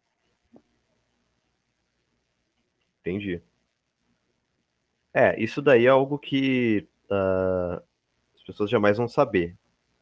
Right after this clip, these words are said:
Por exemplo, quando,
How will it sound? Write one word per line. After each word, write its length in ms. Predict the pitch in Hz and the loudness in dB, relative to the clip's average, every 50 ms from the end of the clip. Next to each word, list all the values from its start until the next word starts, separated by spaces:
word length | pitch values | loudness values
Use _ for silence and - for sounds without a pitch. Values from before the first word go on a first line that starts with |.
| _ _ _ _ _ _ _ _ _ _ | _ _ _ _ _ _ _ _ _ _
Por 100 | - 92 | -10 -10
exemplo, 460 | 92 90 92 92 87 82 - 87 87 _ _ _ _ _ _ _ _ _ | -8 -6 -6 -6 -6 -6 -8 -16 -20 _ _ _ _ _ _ _ _ _
quando, 1080 | - - 95 95 95 90 95 95 92 92 92 90 90 90 90 87 85 85 82 80 78 73 | -4 -2 -2 -2 -2 -2 -2 -2 0 0 -2 -2 -2 -2 -2 -4 -4 -6 -8 -8 -12 -16